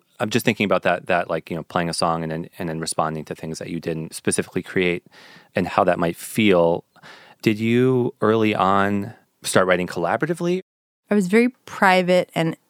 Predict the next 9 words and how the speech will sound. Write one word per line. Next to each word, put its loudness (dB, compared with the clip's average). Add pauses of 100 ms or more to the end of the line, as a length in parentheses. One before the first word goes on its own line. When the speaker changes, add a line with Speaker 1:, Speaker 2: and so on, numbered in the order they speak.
(220)
Speaker 2:
insulated -2
from -2
a -2
pretty -4
early -2
age. -4
Like, -4
I, -2 (480)
I 2